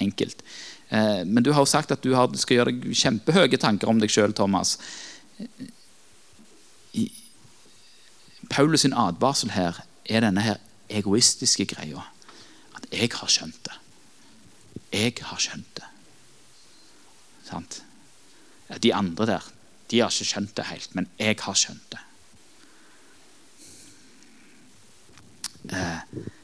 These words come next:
ikke gjør deg høyere tanker <laughs> om deg selv og om din egen fortreffelighet enn det som godt er.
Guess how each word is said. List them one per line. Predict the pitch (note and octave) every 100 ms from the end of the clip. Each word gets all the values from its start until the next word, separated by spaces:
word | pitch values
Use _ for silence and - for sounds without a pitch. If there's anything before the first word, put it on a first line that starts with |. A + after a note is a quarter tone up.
| - - - - -
ikke | - A2
gjør | F#2+
deg | F#2+
høyere | G#2+ E2+ F2 F2+
tanker | - D#2 - F#2 - - - - - C#3
<laughs> | - C3 - - - -
om | B2+ A#2+
deg | A2+
selv | - A#2 A#2 F#2+ - - - - -
og | A#2 A#2
om | B2
din | A#2+
egen | A#2 G2 A#2
fortreffelighet | - - C#3 C3 - A2+ G2 F2 - - - - - - - - - -
enn | G#2 F#2+
det | F#2+
som | - F#2+ F#2
godt | F#2 - -
er. | G2